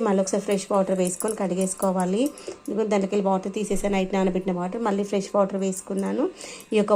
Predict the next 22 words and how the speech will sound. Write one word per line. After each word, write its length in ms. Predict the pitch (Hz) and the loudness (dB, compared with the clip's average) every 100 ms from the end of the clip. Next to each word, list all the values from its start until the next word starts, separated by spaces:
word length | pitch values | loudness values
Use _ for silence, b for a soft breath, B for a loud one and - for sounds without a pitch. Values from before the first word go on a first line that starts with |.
| 196 | 4
వాటర్ 280 | 196 202 220 | 2 0 0
మొక్కలకు 340 | 202 214 214 - | 0 0 -2 -2
చాలా 280 | 220 208 226 220 | -2 2 2 2
మంచిది. 220 | 196 202 202 | 0 0 -4
గుర్తుపెట్టుకుని 460 | 190 196 190 196 196 | -2 -4 -2 0 2
డైల్యూషన్ 400 | 196 190 220 202 | 0 -2 -4 -2
చేసుకొని 280 | 196 - 220 202 | -2 -2 -2 -2
మొక్కలకి 360 | 196 202 202 202 | 0 -2 -2 -2
ఇస్తే 160 | 269 359 B B B B 233 | 0 0 B B B B 4
మొక్క 200 | 226 262 240 | 6 8 6
అయితే 160 | 233 254 220 | 6 2 2
మంచి 180 | 208 - | 2 2
పూత 180 | 240 233 247 | 4 6 6
కాత 140 | 220 214 | 4 4
దశలో 180 | 208 196 208 | 0 2 0
ఉన్నప్పుడు 240 | 226 226 208 | 0 0 0
బాగా 180 | 190 214 | 0 0
పనిచేస్తుంది. 680 | 202 185 190 - - 196 214 320 330 B B - | 0 0 -2 -4 -4 0 4 4 2 B B 2
తర్వాత 200 | 226 208 208 | 2 2 0
దీంట్లో 200 | 202 254 | 0 2
పచ్చిమిరపకాయలు, 800 | 226 - 214 202 202 208 202 277 - - | 2 4 0 0 -2 0 2 2 2 4
కరివేపాకు, 580 | 226 196 214 202 196 | 4 4 0 -2 -2